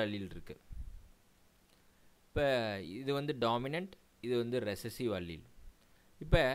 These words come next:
இந்த ரெண்டு அல்லீல்ல இதனுடைய ஃப்ரீக்வன்சி, ஃப்ரீக்வன்சினா இங்க ஒரு நூறு பாப்புலேஷன் இருக்காங்க, நூறு பேர் இருக்காங்கன்னா, இந்த கேப்பிட்டல் ஏங்கிற டாமினன்ட் அல்லீல் எத்தனை பேருக்கு அதுல இருக்கு? அதுதான் ஃப்ரீக்வன்சி. அதேமாரி ஸ்மால் ஏ அப்படிங்கிறது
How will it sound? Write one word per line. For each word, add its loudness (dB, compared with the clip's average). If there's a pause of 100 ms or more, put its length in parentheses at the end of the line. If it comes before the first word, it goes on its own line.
(280)
இந்த -4 (160)
ரெண்டு 2 (160)
அல்லீல்ல 4 (760)
இதனுடைய 4
ஃப்ரீக்வன்சி, 0 (120)
ஃப்ரீக்வன்சினா -4 (180)
இங்க -2
ஒரு 0
நூறு 2 (140)
பாப்புலேஷன் 4
இருக்காங்க, -4
நூறு -2
பேர் 2
இருக்காங்கன்னா, -6 (560)
இந்த -2 (120)
கேப்பிட்டல் 4 (120)
ஏங்கிற 0 (120)
டாமினன்ட் 2
அல்லீல் 0 (180)
எத்தனை 2
பேருக்கு 2
அதுல 0
இருக்கு? -10 (840)
அதுதான் 2
ஃப்ரீக்வன்சி. -6 (560)
அதேமாரி 2
ஸ்மால் 6
ஏ 8
அப்படிங்கிறது 2